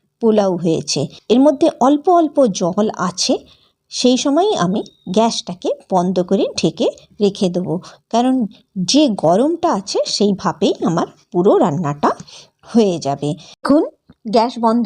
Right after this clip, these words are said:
করে দেওয়ার পর আমি দশ মিনিট ঢেকে রেখে দিয়েছিলাম। দশ মিনিট পরে কত সুন্দর পুরো ঝরঝরে ভেজিটেবল পোলাও রান্না হয়েছে। আমি যেরকমভাবে বললাম, আপনারা যদি সেইভাবে করেন, তাহলে যারা রান্না জানেন নাও, তারাও এই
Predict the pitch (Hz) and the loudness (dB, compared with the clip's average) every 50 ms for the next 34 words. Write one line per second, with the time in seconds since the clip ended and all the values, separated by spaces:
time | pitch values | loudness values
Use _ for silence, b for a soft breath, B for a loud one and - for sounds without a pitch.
0 | 254 240 254 254 240 233 214 220 208 202 202 208 220 220 _ - - 180 180 175 | 0 0 0 0 -2 0 0 -2 0 0 0 0 -2 -4 _ -6 -4 -2 0 0
1 | 208 294 - _ _ _ _ - 202 202 208 202 185 208 185 185 - - 220 214 | -2 -4 -6 _ _ _ _ -6 -4 -2 0 0 0 0 0 -2 -4 -6 -6 -6
2 | 220 202 - - 202 - 202 190 180 175 - - 185 170 170 165 165 170 - - | -6 -4 -4 -4 -2 0 0 0 0 0 0 -2 -2 0 0 0 0 -2 -2 -4
3 | 180 160 190 214 226 190 180 180 180 - - 196 190 180 180 - - 185 175 208 | -2 -2 -2 -2 -2 -2 -2 -2 -2 0 0 2 2 2 0 -2 -4 -2 -2 -2
4 | 233 - - 196 - - 262 247 226 - - 196 185 180 180 196 220 240 233 _ | -4 -4 -6 -8 -6 -4 -4 -4 -4 -2 0 0 2 2 4 4 2 2 0 _
5 | - 190 185 208 226 214 180 - - - - 202 202 208 - - - 277 277 262 | -2 0 2 2 2 2 0 -2 -6 -2 -2 -2 -2 -4 -8 -6 -2 0 0 0
6 | 220 262 - B B B B - _ - - 254 226 254 277 269 285 247 269 285 | 0 -2 -4 B B B B -14 _ 0 2 2 2 2 2 2 2 4 4 2
7 | 247 - 208 185 180 180 226 381 659 453 320 277 240 190 180 180 175 175 165 180 | 2 2 2 2 4 4 2 2 0 0 2 2 2 2 2 2 2 2 0 -2
8 | 196 - 180 175 - 202 226 285 320 - 277 277 285 294 320 294 294 294 294 285 | -2 -2 -4 -2 2 2 4 4 4 2 2 0 2 2 2 2 2 2 2 2
9 | 269 233 180 180 185 185 196 247 294 302 233 - - 190 196 196 196 208 202 190 | 0 0 2 2 2 2 2 2 0 0 -2 -2 -4 -4 -4 -4 -4 -4 -4 -4
10 | 233 226 226 - 208 202 233 233 226 - 180 185 180 175 180 - 170 165 170 196 | -4 -6 -4 -4 -2 -2 -2 -2 -2 -4 -2 -2 -2 -2 0 0 -2 0 0 0
11 | 254 311 339 269 - - 190 180 170 - 208 208 226 262 320 B B B B B | -2 -2 -4 -6 -10 -10 -10 -10 -8 -6 -2 0 0 0 0 B B B B B
12 | B - 185 196 185 208 247 262 240 180 165 180 190 240 247 220 196 190 208 196 | B -4 -2 0 0 2 0 0 0 0 -2 -2 -2 -2 -2 -2 -2 -2 0 0
13 | 190 190 196 220 294 427 - - 196 - - 170 202 269 339 339 - - b b | 2 2 2 0 0 -2 -4 -4 -4 -2 0 0 0 0 0 -2 -6 -12 b b
14 | b b _ _ _ _ _ _ - 247 302 | b b _ _ _ _ _ _ -4 -4 -4